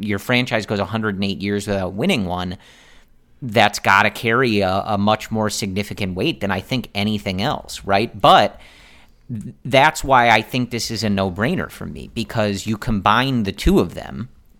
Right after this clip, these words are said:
right? And it makes all the sense in the world. Like, I don't think you're going to get that type of meaning and value from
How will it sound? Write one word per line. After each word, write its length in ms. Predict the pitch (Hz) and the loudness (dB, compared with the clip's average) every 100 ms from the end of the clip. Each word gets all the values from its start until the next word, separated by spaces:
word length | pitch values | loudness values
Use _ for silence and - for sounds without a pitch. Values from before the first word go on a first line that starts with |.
| _ - - - | _ -12 -12 -4
right? 380 | 104 95 104 - - - - - | 0 0 -2 -6 -20 -20 -20 -2
And 560 | 120 113 110 110 107 - - _ | 4 4 4 2 0 -4 -12 _
it 200 | 120 104 | 0 2
makes 280 | 123 120 - | 0 0 2
all 180 | 117 110 | 2 2
the 100 | 107 | 0
sense 320 | - 110 113 | -2 -2 -2
in 80 | 104 | -2
the 80 | |
world. 580 | 95 110 147 117 92 92 | 0 0 2 2 0 -4
Like, 220 | 101 98 - | -2 -2 2
I 100 | 123 | 4
don't 260 | 131 151 - | 4 2 -2
think 400 | - 127 127 - | -4 -2 -2 -4
you're 200 | 110 104 | -2 0
going 480 | 113 110 117 107 | 2 2 2 -2
to 600 | 104 - 104 98 95 92 90 _ - _ _ - | -4 -6 -4 -4 -6 -8 -12 _ -20 _ _ -4
get 380 | 117 110 107 _ _ _ _ _ | 0 0 0 _ _ _ _ _
that 360 | 123 117 110 - | -8 0 0 -2
type 320 | - 120 110 | -2 -2 0
of 300 | 110 101 90 - - - - | -2 -2 -6 -12 -20 -20 -4
meaning 680 | 101 117 135 139 131 131 127 | 2 4 4 4 2 0 -2
and 220 | 110 104 | -2 -2
value 800 | 90 95 110 117 95 87 85 85 _ _ _ _ | 2 4 4 4 0 -4 -8 -12 _ _ _ _
from 720 | - - 123 113 110 110 101 | -18 0 4 4 4 0 -2